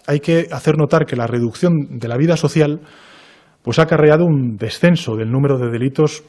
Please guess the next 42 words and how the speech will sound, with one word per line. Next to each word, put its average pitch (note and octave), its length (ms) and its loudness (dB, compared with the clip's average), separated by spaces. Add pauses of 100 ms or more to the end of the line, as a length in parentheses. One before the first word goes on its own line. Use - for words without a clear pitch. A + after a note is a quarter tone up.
de A2+ 160 -6
más C3+ 240 0
de B2+ 100 0
un C#3+ 300 0
cincuenta A#2+ 440 -6
por G#2+ 120 -12
ciento. A2+ 340 -16 (540)
Y D#3+ 80 -4
esto G#3+ 120 0
me F#3 100 2
parece E3+ 260 -4
significativo, B2+ 760 -6 (580)
porque C3+ 380 0
refleja C3 420 -2
el D#3 80 0
alto E3+ 240 0
grado E3 240 0
de D3+ 140 0
disciplina C#3 520 -2
social D3 320 -2
alcanzado. A#2+ 580 -2 (1500)
La B2+ 100 -4
Policía C3 320 0
Nacional D#3+ 360 0
y C#3+ 60 0
la C3 80 -4
Guardia C#3 240 -2
Civil C#3+ 260 -4
reportan C3+ 460 -4
miles C3+ 400 0
de A#2 80 -8
patrullas, A#2+ 480 -6
como A2 160 -12
habrán A#2+ 160 -6
visto A#2+ 200 -8
ustedes A2+ 320 -10
en A2+ 80 -12
sus A2 200 -16
calles, C#3 320 -4
en A2+ 80 -10
las G#2 120 -14
carreteras, C#3 600 -8